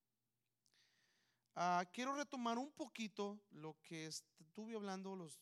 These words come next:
domingos pasados acerca de la sanidad. Y si me alcanza el tiempo, la verdad de la sanidad. La verdad de la sanidad. Ya,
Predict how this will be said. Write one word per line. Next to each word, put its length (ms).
domingos 440
pasados 600
acerca 520
de 260
la 280
sanidad. 560
Y 160
si 160
me 100
alcanza 340
el 80
tiempo, 480
la 180
verdad 340
de 80
la 120
sanidad. 520
La 200
verdad 420
de 120
la 80
sanidad. 380
Ya, 480